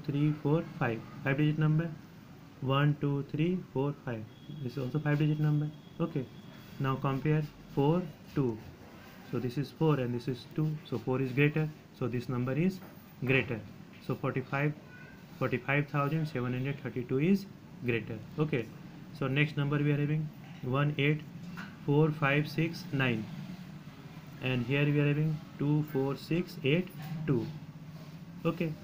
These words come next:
Now count the digits. One, two, three, four. Four digit number. One, two, three, four, five.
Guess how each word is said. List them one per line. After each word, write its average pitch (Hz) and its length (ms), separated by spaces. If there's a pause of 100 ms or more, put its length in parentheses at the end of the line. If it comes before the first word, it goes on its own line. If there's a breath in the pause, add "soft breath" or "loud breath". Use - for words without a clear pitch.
(160)
Now 135 140
count 143 260
the 147 100
digits. 151 300 (260)
One, 139 400
two, 147 320
three, 143 220
four. 117 300 (200)
Four 139 140
digit 147 280
number. 151 260 (760)
One, 147 260 (100)
two, 147 240
three, 156 340
four, 147 380
five. 123 340